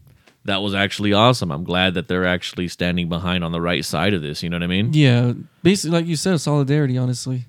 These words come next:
Speaker 1: Yeah, no, and, and I think that's a great, great, great sign, and, um,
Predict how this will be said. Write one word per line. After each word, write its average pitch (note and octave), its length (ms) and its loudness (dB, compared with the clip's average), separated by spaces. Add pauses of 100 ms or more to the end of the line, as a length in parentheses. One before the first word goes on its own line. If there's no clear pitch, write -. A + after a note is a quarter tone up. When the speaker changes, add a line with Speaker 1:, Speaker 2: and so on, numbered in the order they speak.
Speaker 1:
Yeah, C#3+ 380 2
no, B2+ 240 4
and, G2+ 240 2
and G2 260 -2 (120)
I G#2+ 140 4
think G#2 200 0
that's G2 200 0
a F2+ 60 -2
great, G2+ 880 -2
great, G2 440 -2
great F#2+ 340 0
sign, F#2 400 0
and, F2 120 0
um, D#2 380 -6